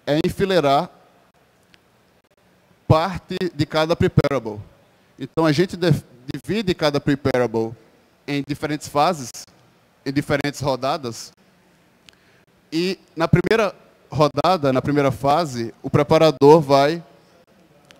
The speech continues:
é, enfileirar todas as requisições que P um vai ter apenas na primeira fase. E depois disso, ele vai adiante e vai a P dois.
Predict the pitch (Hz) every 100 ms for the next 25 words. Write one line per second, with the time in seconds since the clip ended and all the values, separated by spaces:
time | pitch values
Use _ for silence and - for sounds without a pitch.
0 | _ _ 135 135 143 160 202 220 190 147
1 | 139 - 180 202 180 170 170 165 156 -
2 | 143 160 - - 185 147 143 131 135 127
3 | 131 151 190 _ _ _ _ _ 160 -
4 | 156 156 156 170 160 160 - 135 117 107
5 | - - - - _ _ _ _ _ _
6 | _ _ _ _ _ _ _ _ _ _
7 | _ - _ - 147 170 196 175 - 226
8 | 190 175 147 175 175 - 151 208 165 143
9 | 107 135 147 165 180 - - 143 - 190
10 | 160 156 120 -